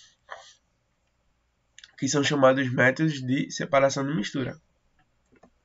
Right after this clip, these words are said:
E nós falamos, é, bastante, foram duas aulas aí semana passada sobre isso, certo? Ó,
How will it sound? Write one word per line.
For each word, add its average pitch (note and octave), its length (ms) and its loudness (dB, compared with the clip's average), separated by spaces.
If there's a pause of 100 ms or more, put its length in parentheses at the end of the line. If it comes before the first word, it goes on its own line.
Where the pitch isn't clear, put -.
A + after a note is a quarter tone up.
(500)
E G#3 140 -4
nós D#3+ 260 8
falamos, D#3 580 4
é, A#2 220 0
bastante, C3+ 540 2
foram B2+ 260 -2
duas D3+ 300 0
aulas C3+ 220 4
aí B2 180 2
semana A#2+ 280 -4
passada A#2 500 -4
sobre E3 320 -4
isso, A#2+ 200 -6
certo? B2+ 340 -8 (3750)
Ó, C3 220 4